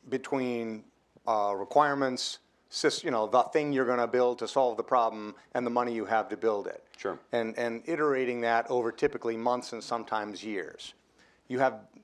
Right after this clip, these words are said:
Speaker 1: indicated there are several examples here, if not the, the, the, the typical pattern at socom, whereas that, that loop, that cycle is, is continuous and day to day.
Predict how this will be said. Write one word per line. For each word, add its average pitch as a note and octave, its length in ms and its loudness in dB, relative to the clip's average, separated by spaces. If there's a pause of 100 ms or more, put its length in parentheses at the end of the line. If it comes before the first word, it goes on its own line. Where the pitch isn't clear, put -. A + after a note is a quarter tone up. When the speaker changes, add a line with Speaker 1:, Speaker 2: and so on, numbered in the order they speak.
(180)
Speaker 1:
indicated B2+ 640 2
there A2+ 140 4
are G#2+ 60 0
several C3+ 360 2
examples A2 480 -2
here, A2+ 160 2
if A2 160 -2
not A#2+ 220 0
the, A2 200 0
the, G#2 320 -4 (160)
the, A2+ 60 -14
the G#2+ 120 -4
typical - 360 -6
pattern C3 380 0
at G2 60 -8
socom, G#2+ 540 0 (360)
whereas A#2+ 260 2
that, C#3 240 2
that C#3+ 300 2
loop, C3+ 340 0 (380)
that E3+ 240 2
cycle C3 420 4
is, B2 320 -2
is A#2+ 160 -4
continuous A#2+ 640 -4
and G#2+ 140 -10
day A2+ 180 2
to G#2+ 120 -2
day. G2 460 -2